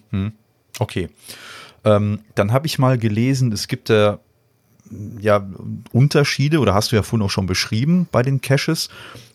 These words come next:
Und zwar, was wäre denn zum Beispiel der Unterschied zwischen sogenannten Traditionals oder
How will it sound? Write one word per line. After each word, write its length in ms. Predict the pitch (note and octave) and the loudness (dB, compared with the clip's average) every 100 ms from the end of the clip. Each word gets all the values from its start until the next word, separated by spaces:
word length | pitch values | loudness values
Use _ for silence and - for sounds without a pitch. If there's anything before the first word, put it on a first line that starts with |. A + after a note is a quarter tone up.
| - | -8
Und 140 | G#2+ | -6
zwar, 320 | - G2+ A#2 | 0 2 2
was 180 | A#2 - | 0 -2
wäre 180 | A2 C3+ | 0 0
denn 140 | B2+ | 0
zum 120 | A#2 A2 | -4 -6
Beispiel 200 | - G#2+ | -4 -2
der 160 | G2 | -2
Unterschied 520 | G#2+ B2 B2 - B2 | -2 -2 -2 -2 -6
zwischen 320 | - G#2+ - G2 | -4 -6 -4 -4
sogenannten 640 | A2+ A2 G#2 G#2+ A2 F#2+ | -4 -2 -2 -4 -6 -6
Traditionals 960 | - G2+ G2+ C#3 E3 D3 C#3+ C#3+ - | -4 -2 0 0 2 2 2 0 -4
oder 300 | - F2+ E2+ | -4 -4 -4